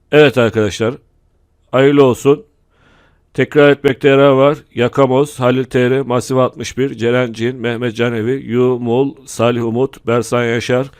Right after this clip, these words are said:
Ertan Çatar ve Emrah Eryiğit arkadaşlarımız. Asil yedek, asil tarihlerimiz, yedek tarihlerimiz ise Oyunlar ve Ötesi, Metsan ve Fog Doyle arkadaşlar.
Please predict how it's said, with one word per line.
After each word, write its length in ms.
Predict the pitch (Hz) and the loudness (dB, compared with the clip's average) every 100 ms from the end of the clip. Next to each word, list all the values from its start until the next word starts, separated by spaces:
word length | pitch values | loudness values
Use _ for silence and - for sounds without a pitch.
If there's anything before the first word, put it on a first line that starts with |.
| _ _ _ | _ _ _
Ertan 420 | 107 117 - 127 | -4 -4 -2 -4
Çatar 460 | 104 123 110 127 117 | -2 -4 -2 -2 -2
ve 100 | 110 | -2
Emrah 300 | 113 117 113 | -2 -4 -4
Eryiğit 500 | 120 123 107 101 - _ - _ - | -2 -2 -4 -6 -14 _ -20 _ -8
arkadaşlarımız. 760 | 107 117 110 - 95 85 82 | -6 -2 -2 -2 -6 -8 -12
Asil 300 | 120 120 147 | -8 -6 -4
yedek, 440 | 131 127 123 127 117 | -2 -2 -2 -6 -10
asil 220 | 107 131 | -10 -6
tarihlerimiz, 640 | 139 131 131 127 123 135 | -2 -2 0 -4 -4 -6
yedek 300 | 135 143 139 | -4 0 0
tarihlerimiz 520 | 131 110 104 104 98 92 | 0 -2 -2 -6 -8 -12
ise 340 | - 139 147 - - _ | -4 -2 -2 -8 -20 _
Oyunlar 440 | - 120 135 143 127 | -4 -2 0 0 0
ve 80 | 120 | -2
Ötesi, 460 | - 107 - 143 - | -2 -6 -4 -6 -6
Metsan 460 | 131 123 - 135 123 | -6 -6 -4 -4 -2
ve 120 | 117 | -4
Fog 300 | 113 110 98 | -2 -4 0
Doyle 220 | 131 123 | 0 2
arkadaşlar. 640 | 120 - 107 101 120 143 | -2 -2 -4 -4 -8 -10